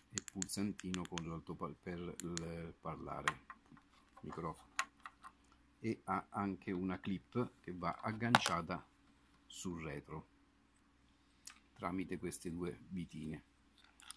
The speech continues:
che vedete. Si smontano le vitine e ven-, e viene avvitata questa, se desiderate utilizzarla con la clip. All'interno troviamo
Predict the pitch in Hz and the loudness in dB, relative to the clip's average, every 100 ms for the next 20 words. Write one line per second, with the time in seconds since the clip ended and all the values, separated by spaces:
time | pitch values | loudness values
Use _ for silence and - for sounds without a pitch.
0 | - - 78 71 69 - - - - - | -10 -6 -4 -4 -6 -8 -20 -20 -16 -10
1 | 80 92 87 80 80 78 90 107 98 92 | -4 0 0 0 -2 -2 -2 0 2 4
2 | 92 85 82 78 76 80 85 78 80 - | 2 0 -4 -4 -6 -4 -2 -2 -4 -6
3 | - 82 90 78 78 80 - 80 - 73 | -6 -4 -2 0 -2 -4 -6 -8 -6 -8
4 | - - - - - - - - - - | -14 -20 -20 -20 -20 -20 -20 -20 -12 -6
5 | 73 - 87 80 - 82 80 78 78 76 | -6 -6 -6 -2 2 2 4 0 0 -6
6 | 80 80 73 73 73 73 71 76 - - | -4 -6 -6 -4 -4 -4 -4 -6 -8 -2
7 | - - - - - - - - - - | -2 -4 -14 -16 -20 -20 -18 -20 -20 -12
8 | 78 76 73 76 69 - - - - - | -6 -4 -4 -6 -8 -14 -20 -20 -20 -20
9 | - - - - - - - - - 82 | -20 -20 -20 -20 -20 -20 -20 -14 -2 0
10 | - 110 - - - - - - - - | 6 6 6 0 0 -2 -20 -20 -18 -8
11 | - 87 95 101 - 113 104 90 95 95 | -2 2 6 6 6 6 6 2 2 4
12 | 98 90 85 87 | 6 6 4 0